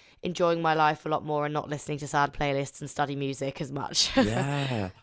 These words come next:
Speaker 2: I was, I think, fifty-nine thousand or something, which is the same as what I usually am. Yeah, I'm, I'm a, like,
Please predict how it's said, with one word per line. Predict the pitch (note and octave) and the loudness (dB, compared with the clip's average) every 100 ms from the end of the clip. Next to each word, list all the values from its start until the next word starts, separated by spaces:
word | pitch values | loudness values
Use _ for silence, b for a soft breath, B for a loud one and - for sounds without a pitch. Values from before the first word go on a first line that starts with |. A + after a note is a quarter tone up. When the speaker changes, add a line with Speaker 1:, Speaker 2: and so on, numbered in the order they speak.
| _ | _
Speaker 2:
I | A2+ C#3+ | 6 8
was, | D3 | 6
I | D3+ | 4
think, | D#3+ - | 0 0
fifty-nine | - D3 - A#2+ G#2 G2+ A2 A2 | 0 -2 0 0 2 0 0 -2
thousand | A#2 G#2 G#2+ A2+ | -2 -2 -2 -4
or | G#2+ | -4
something, | F#2+ - F#2+ F#2+ | -4 -4 -4 -4
which | - - | -6 -8
is | E2+ | -10
the | - | -6
same | D#2 D#2 | -6 -6
as | - | -6
what | E2+ | -6
I | |
usually | E2 D#2+ | -6 -8
am. | - B B - | -10 B B -4
Yeah, | E2 D#2 D2 | 0 2 4
I'm, | F#2+ F#2 | 2 2
I'm | F#2 F#2 | 2 2
a, | F2 F2 | 2 2
like, | E2+ D2 - - | -2 -2 -12 -20